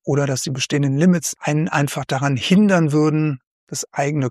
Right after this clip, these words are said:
Können zu erweitern, das altbekannte Bürokratiemonster und die Forderung nach Abschaffung von unnötigen Regeln, die lassen hier natürlich auch grüßen. Auch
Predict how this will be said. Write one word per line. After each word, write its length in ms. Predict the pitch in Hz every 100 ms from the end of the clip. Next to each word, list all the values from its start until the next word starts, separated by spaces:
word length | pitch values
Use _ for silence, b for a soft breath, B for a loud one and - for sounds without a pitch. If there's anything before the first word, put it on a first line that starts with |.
| -
Können 360 | - 190 180
zu 200 | 156 -
erweitern, 800 | - 135 147 190 165 170 165 151
das 220 | - - -
altbekannte 880 | - 165 - 143 - 156 160 160 147
Bürokratiemonster 1700 | 165 170 165 143 - 147 - - 214 196 170 170 - - 147 151 127 _ - B B 254
und 240 | 151 151
die 60 | 135
Forderung 440 | - 139 135 135 127
nach 160 | 170 -
Abschaffung 600 | 156 - - 139 - 135
von 300 | - 143 123 - _
unnötigen 640 | 175 165 143 139 135 135
Regeln, 540 | 127 139 131 127 120 - -
die 60 | 147
lassen 300 | 135 - 139
hier 140 | 131
natürlich 500 | 135 - 143 139 -
auch 240 | 131 127 - -
grüßen. 500 | - 175 160 139 120 _ _ _ -
Auch 260 | 185 -